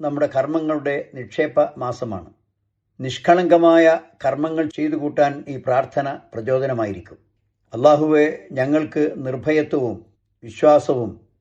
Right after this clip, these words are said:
സുരക്ഷയും സമർപ്പണവും ആശീർവദിച്ചുകൊണ്ട് ഈ മാസം സംഭവിക്കണമേ എന്നാണ് ആ പ്രാർത്ഥനയുടെ സാരാംശം. ഹൃദയവും മനസ്സും ശുദ്ധമാക്കാൻ ഉദ്ദേശിക്കുന്നവർക്ക് വലിയ അവസരമാണ് വ്രതാനുഷ്ഠാനം വഴി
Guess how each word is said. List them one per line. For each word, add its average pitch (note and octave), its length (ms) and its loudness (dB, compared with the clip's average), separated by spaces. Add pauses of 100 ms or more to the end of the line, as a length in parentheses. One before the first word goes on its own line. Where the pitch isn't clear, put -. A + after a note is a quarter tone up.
(220)
സുരക്ഷയും C#3+ 800 0 (400)
സമർപ്പണവും D3 1000 2 (240)
ആശീർവദിച്ചുകൊണ്ട് C3+ 1040 -4 (540)
ഈ C3 120 -4
മാസം C3 460 0
സംഭവിക്കണമേ C3 920 -2
എന്നാണ് B2 560 -2 (480)
ആ A2+ 80 2
പ്രാർത്ഥനയുടെ A#2 640 0
സാരാംശം. G#2 520 -4 (500)
ഹൃദയവും E3+ 600 2
മനസ്സും E3 420 2
ശുദ്ധമാക്കാൻ D#3+ 640 0
ഉദ്ദേശിക്കുന്നവർക്ക് C3+ 880 -4 (160)
വലിയ C#3+ 240 0
അവസരമാണ് C3+ 760 -4 (680)
വ്രതാനുഷ്ഠാനം C3+ 720 0
വഴി A#2 280 -6